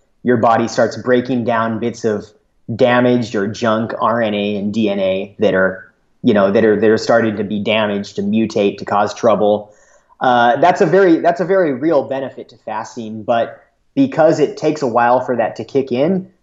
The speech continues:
I think that the, really the best way to get that benefit is not to do the sixteen hour high frequency fast, but to do a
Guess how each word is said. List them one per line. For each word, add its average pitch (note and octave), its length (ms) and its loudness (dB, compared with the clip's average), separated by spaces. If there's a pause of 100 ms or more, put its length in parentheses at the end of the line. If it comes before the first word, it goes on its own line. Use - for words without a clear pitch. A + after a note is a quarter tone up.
(160)
I C3 140 2
think C3+ 320 -2
that A#2+ 220 -2
the, A#2 100 -2
really C#3 280 4
the A#2 120 2
best - 320 0
way A#2 120 0
to A2+ 80 -4
get G#2+ 220 -4
that A2 240 0
benefit G#2+ 400 -4
is G#2 180 -2
not B2+ 300 2
to A#2+ 120 -8
do A2 200 -2
the F#2+ 320 -6 (400)
sixteen D3 580 -2
hour A#2 640 2
high A#2+ 180 0
frequency A#2+ 560 -4
fast, G2 500 -2
but G#2 120 -4
to A2 80 -8
do A2 320 0
a F#2 200 -2